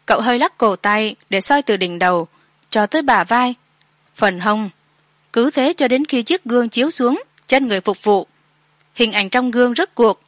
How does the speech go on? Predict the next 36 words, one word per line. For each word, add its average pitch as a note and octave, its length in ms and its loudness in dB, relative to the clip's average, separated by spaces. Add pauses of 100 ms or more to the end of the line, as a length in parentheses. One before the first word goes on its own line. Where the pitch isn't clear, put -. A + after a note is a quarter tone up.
đã A#3 120 2
có E4 140 0
sự - 160 -2
thay C#4+ 220 0
đổi. G3 240 2 (1080)
Hai C4 260 2
chân C#4+ 220 0
của G#3 120 -2
người G3 180 0
phục G3 220 -4
vụ G#3 160 4
ở F#3+ 200 0
trong B3+ 220 0
gương A#3+ 360 2
bị G3 160 -4
ngược. G#3+ 320 0 (880)
Gót A3+ 280 2
chân C#4 180 2
ở G3 200 0
trước, D#4+ 320 0 (400)
mũi D4 160 2
chân D4 220 0
phía E4 160 -2
sau. C#4+ 300 4 (560)
Hình A3 200 -2
ảnh G3 180 -2
quái C#4 280 2
dị A#3+ 320 0
khiến D4+ 160 0
kẻ A#3+ 120 0
chứng C4+ 220 -2
kiến D4+ 220 0
phải C#4 80 -2
nổi F#3+ 220 -2
da D4+ 160 0
gà. G3+ 280 0